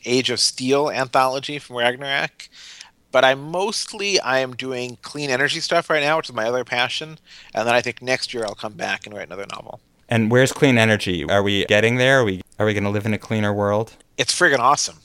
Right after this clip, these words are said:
Speaker 1: actually. <laughs> Wh-, the cost of solar power in, over my lifetime has dropped by about a factor of a hundred.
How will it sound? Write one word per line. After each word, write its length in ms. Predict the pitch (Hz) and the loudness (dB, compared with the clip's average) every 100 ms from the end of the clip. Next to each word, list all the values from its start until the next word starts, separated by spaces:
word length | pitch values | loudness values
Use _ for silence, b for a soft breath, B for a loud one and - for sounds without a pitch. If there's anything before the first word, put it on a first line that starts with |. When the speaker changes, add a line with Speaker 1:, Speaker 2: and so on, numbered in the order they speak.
| - | -2
Speaker 1:
actually. 520 | 110 127 - 104 92 - 170 | 0 2 0 -2 -6 -6 -4
<laughs> 220 | 294 240 | -4 -4
Wh-, 200 | 139 156 - | 2 2 4
the 200 | 143 139 - | 2 2 0
cost 480 | - 170 190 - - | 2 4 4 0 -8
of 180 | 139 117 | -8 -6
solar 320 | 147 139 143 | -4 -4 -4
power 480 | - 120 120 131 123 | -2 -2 -2 -4 -8
in, 260 | - 107 107 | -10 -12 -8
over 180 | 127 131 | -6 -4
my 180 | 113 | -4
lifetime 440 | 120 120 - 131 123 | -2 -4 -6 -8 -10
has 200 | 101 104 | -12 -10
dropped 380 | - 110 113 - | -2 -2 -2 -6
by 80 | 107 | -8
about 100 | 104 | -6
a 40 | |
factor 240 | 110 110 | -4 -4
of 60 | 104 | -6
a 80 | 101 | -10
hundred. 400 | 92 95 - | -12 -16 -18